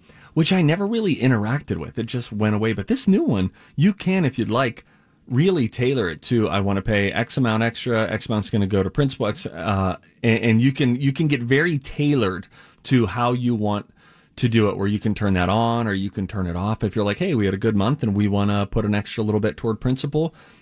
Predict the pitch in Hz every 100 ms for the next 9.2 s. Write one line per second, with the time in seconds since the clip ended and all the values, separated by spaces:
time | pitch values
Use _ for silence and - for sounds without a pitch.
0 | _ - 208 214 196 - 170 151 131 123
1 | 117 98 98 110 107 90 87 - 117 101
2 | 127 151 147 135 113 - - - - -
3 | 107 104 117 117 - - 117 - 107 92
4 | 110 104 104 - 95 135 - - - -
5 | - 107 104 110 117 104 98 95 - 110
6 | 113 117 113 101 98 - - 101 110 -
7 | - _ _ 101 98 98 98 95 104 95
8 | 95 117 104 98 98 107 107 107 117 117
9 | 131 -